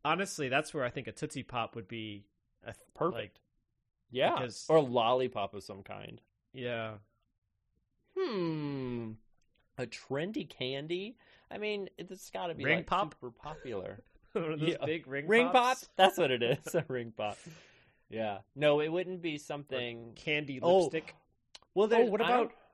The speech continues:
Speaker 1: what tho-, with those, um, fun
Speaker 2: Fun
Speaker 1: stick
Speaker 2: dips.
Speaker 1: Fun
Speaker 2: Fun
Speaker 1: dips.
Speaker 2: sticks. Yeah, it's like drugs and candy.
Speaker 1: <laughs> I think
Speaker 2: They're
Speaker 1: that's gotta
Speaker 2: really
Speaker 1: be it.
Speaker 2: <laughs> That's
Speaker 1: Fun
Speaker 2: gotta be
Speaker 1: dips.
Speaker 2: it. Fun dips.
Speaker 1: Uh,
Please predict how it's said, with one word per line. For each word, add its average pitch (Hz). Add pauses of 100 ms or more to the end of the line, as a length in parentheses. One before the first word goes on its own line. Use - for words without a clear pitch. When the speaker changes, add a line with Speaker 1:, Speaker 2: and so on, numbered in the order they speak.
(100)
Speaker 1:
what 160
tho-, 196
with 165
those, 175
um, 139 (580)
fun 165 (440)
Speaker 2:
Fun 269
Speaker 1:
stick 247
Speaker 2:
dips. - (160)
Speaker 1:
Fun 214
Speaker 2:
Fun 240
Speaker 1:
dips. -
Speaker 2:
sticks. - (140)
Yeah, 202
it's 185
like 160
drugs 196
and 196
candy. 175 (100)
Speaker 1:
<laughs> -
I 208
think -
Speaker 2:
They're 214
Speaker 1:
that's 202
gotta 262
Speaker 2:
really 269
Speaker 1:
be 165
it. 143 (100)
Speaker 2:
<laughs> -
That's 185
Speaker 1:
Fun 175
Speaker 2:
gotta 180
be 151
Speaker 1:
dips. 226
Speaker 2:
it. - (260)
Fun 196
dips. - (640)
Speaker 1:
Uh, 123